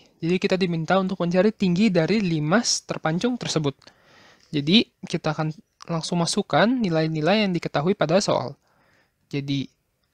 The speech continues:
di sini rumusnya, jadi kita akan kuadratkan kedua sisinya. Jadi L kuadrat sama dengan H kuadrat ditambah dengan satu per empat B dua min B satu dikuadratkan.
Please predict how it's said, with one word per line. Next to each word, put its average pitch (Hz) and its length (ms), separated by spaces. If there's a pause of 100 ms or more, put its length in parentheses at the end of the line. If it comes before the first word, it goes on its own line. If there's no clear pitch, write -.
di 160 80
sini 151 400 (160)
rumusnya, 156 560
jadi 156 240
kita 143 240
akan 147 160
kuadratkan 156 440
kedua 151 200
sisinya. 147 480
Jadi 175 400
L 254 400
kuadrat 135 560 (800)
sama 156 400
dengan 139 560 (1700)
H - 320
kuadrat 147 480
ditambah 147 400
dengan 139 240
satu 226 240
per 180 160
empat 147 440 (360)
B 214 280
dua 160 360 (640)
min 147 240
B 185 160
satu 202 560
dikuadratkan. 143 960